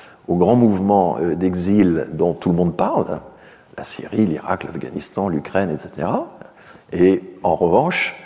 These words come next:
et là je ne parle pas des, euh, décisions positives, je parle simplement de l'enregistrement des demandes, je parle simplement du fait que ces gens-là ont été capables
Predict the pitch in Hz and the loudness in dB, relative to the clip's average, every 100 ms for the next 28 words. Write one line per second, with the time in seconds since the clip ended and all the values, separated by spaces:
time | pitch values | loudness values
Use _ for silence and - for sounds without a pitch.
0 | - - - _ _ _ _ - 80 82 | -20 -20 -20 _ _ _ _ -4 2 2
1 | 101 87 80 - 78 80 - 117 78 - | 2 0 -2 -2 -2 -2 2 2 2 -4
2 | - - - - _ - 71 71 85 85 | -14 -18 -20 -20 _ -14 -10 -2 2 2
3 | 80 65 76 - 82 - 73 123 113 87 | 2 -2 -6 -6 -6 -6 -2 -2 0 -2
4 | - 92 73 71 62 - 62 95 185 90 | 0 -2 -2 -2 -4 -4 -2 0 2 2
5 | 82 101 110 95 90 - 139 - - 123 | 2 2 2 0 -4 -4 -2 0 0 0
6 | 73 55 - - - - - - 135 120 | -2 -6 -10 -10 -10 -10 -6 -4 -2 -2
7 | - 76 - - - 76 73 - - - | -4 -6 -4 -4 -4 -4 -4 -10 -20 -18
8 | - 76 78 82 143 107 76 - - 123 | -8 -4 0 2 2 0 -4 -8 0 -2
9 | - 196 254 165 82 | 2 0 0 0 -2